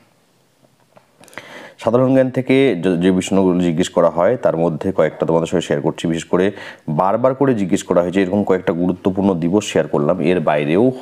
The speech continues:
অনেকগুলো রয়েছে, আহ, হয়তো সবগুলো আমার এখানে লেখা হয়ে ওঠেনি।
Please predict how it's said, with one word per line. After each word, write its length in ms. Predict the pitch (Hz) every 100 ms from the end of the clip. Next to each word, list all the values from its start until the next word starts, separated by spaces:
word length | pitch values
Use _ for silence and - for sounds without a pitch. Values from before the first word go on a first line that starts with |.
| -
অনেকগুলো 360 | 80 80 92 82
রয়েছে, 460 | 82 95 - 82 - - - -
আহ, 800 | - 69 71 69 64 - 65 67
হয়তো 220 | - 90
সবগুলো 320 | 95 82 87
আমার 160 | 82 85
এখানে 220 | 85 85
লেখা 300 | 78 69 -
হয়ে 160 | 78 80
ওঠেনি। 400 | 82 - 67